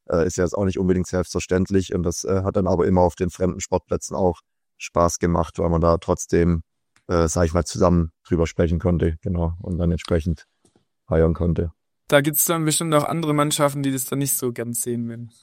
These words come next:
Speaker 2: wenn da eine Mannschaft Meister wird und dann eigentlich
Speaker 1: Ist bestimmt was anderes, wenn man auch direkter Konkurrent dann in dem Moment wäre. Das war jetzt eben in den Fällen, war's meistens so, dass dann doch ein gewisser Abstand dazwischen war.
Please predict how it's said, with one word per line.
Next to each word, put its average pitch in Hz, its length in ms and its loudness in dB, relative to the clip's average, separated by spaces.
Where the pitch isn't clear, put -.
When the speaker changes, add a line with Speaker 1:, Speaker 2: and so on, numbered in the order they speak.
Speaker 2:
wenn 131 220 -6
da 127 140 -4
eine 131 180 -4
Mannschaft 131 340 -6
Meister 131 340 -4
wird 123 140 -8
und 123 160 -8
dann 120 340 -8
eigentlich 123 280 -4
Speaker 1:
Ist 117 100 0
bestimmt 113 380 4
was 98 120 4
anderes, 98 540 4
wenn 95 160 4
man 95 220 4
auch 95 240 4
direkter 95 440 2
Konkurrent 95 540 2
dann 95 100 4
in 95 60 4
dem 95 140 4
Moment 95 340 2
wäre. 101 460 2
Das - 200 -8
war 92 120 2
jetzt 87 160 -2
eben 98 180 0
in 95 60 2
den 92 200 2
Fällen, 90 400 2
war's 87 200 0
meistens 87 400 -2
so, 87 140 2
dass 85 180 0
dann 87 140 -2
doch 85 140 0
ein 90 60 0
gewisser 82 300 0
Abstand 87 340 -2
dazwischen 87 380 -4
war. 87 240 2